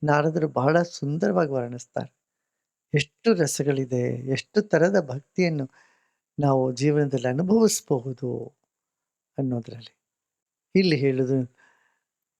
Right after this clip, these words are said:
ಮತ್ತವರಿಗೆ ಸು-, ಸುಖ ಬರಲಿ ಅಂತ ಅನ್ಕೊಂಡ್ ಮಾಡೋದು ನಿಜವಾದ ಪ್ರೇಮ. ಒಂದು ತಾಯಿ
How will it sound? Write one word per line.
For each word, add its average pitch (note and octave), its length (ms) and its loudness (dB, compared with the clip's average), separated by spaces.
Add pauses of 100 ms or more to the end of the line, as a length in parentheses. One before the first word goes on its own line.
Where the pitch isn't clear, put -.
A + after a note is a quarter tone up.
(840)
ಮತ್ತವರಿಗೆ A#3 800 4
ಸು-, - 260 -10 (280)
ಸುಖ F#3 380 0
ಬರಲಿ G3+ 720 4
ಅಂತ G#3+ 340 2
ಅನ್ಕೊಂಡ್ E3+ 600 0
ಮಾಡೋದು C#3+ 460 0
ನಿಜವಾದ D3 640 2
ಪ್ರೇಮ. B2 480 -6 (2250)
ಒಂದು D3 220 2
ತಾಯಿ F#3 560 2